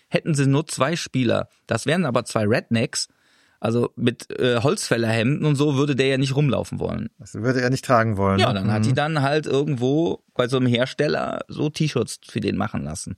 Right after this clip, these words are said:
Speaker 1: So wird's natürlich auch im Film dargestellt, da wird das alles noch ein bisschen theatralischer
Speaker 2: Ich vermute, dass ein
Speaker 1: dargestellt, ne?
Speaker 2: Maßschneider kommt oder
Speaker 1: Ja,
Speaker 2: so.
Speaker 1: nein, da fährt er,
Speaker 2: <laughs>
Speaker 1: er, die fahren dann halt erst mit ihm in sein, sein Ghetto quasi,
Speaker 2: Ja.
Speaker 1: wo es so einen abgefragten Laden gibt und die haben halt diese Über-Übergrößen.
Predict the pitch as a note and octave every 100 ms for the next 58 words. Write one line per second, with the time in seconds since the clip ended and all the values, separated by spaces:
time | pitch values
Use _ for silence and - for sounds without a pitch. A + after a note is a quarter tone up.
0 | _ - B2+ C3 D#3 C#3 B2+ C3+ B2 A2+
1 | - E3+ F3 D3 D3 C3+ D3 C3 G#2+ A2+
2 | A2 A2 G#2 G#2 G#2+ - - - E2+ -
3 | B2 B2 B2 B2+ A#2 A#2 G2+ - - B2
4 | A#2+ B2+ B2 G#2+ A#2 A2+ A2 G#2+ A#2+ F#2+
5 | E2+ F#2 - G2 G2 G2 F#2+ A2 B2 A#2
6 | A2 B2 A#2+ - B2+ C3 A#2+ G#2+ G2+ G2+
7 | A#2+ A#2+ - B2 A#2+ C#3 D#3+ B2+ A2 A#2
8 | - A#2+ D#3 - B2+ - _ - D#3 D#3
9 | E3+ D#3+ B2+ A#2 A#2 B2+ A#2+ G#2+ - -
10 | A#2 A#2 B2 - D#3 - C3 D3 D3 D3+
11 | E3+ G#3 - - - G#2 G2+ G#2+ B2 A#2
12 | A2 G#2 - - - - B2 - B2 A2+
13 | A#2+ C#3 C#3+ D3+ - A#2 A#2+ C3 A#2+ A#2
14 | A#2 F#3 C#3 A2+ A#2 A#2 A2 A2 A2+ D3+
15 | F#3